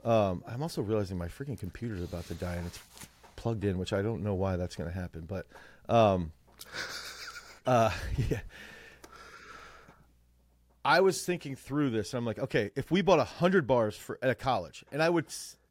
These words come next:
I would say, let's say that the, that's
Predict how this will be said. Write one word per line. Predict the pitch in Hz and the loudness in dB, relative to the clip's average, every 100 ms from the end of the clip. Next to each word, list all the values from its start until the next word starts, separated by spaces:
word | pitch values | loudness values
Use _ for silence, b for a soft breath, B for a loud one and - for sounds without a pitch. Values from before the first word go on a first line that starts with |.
| - | -2
I | 147 | 0
would | 165 - | 0 -2
say, | 147 117 - _ _ _ _ _ | -2 -2 -6 _ _ _ _ _
let's | 147 196 | 0 2
say | - 196 165 | 4 4 4
that | 143 - - - 110 | 0 -2 -8 -14 -2
the, | 123 120 - | 0 2 0
that's | 123 120 - - - | -2 -4 -6 -10 -10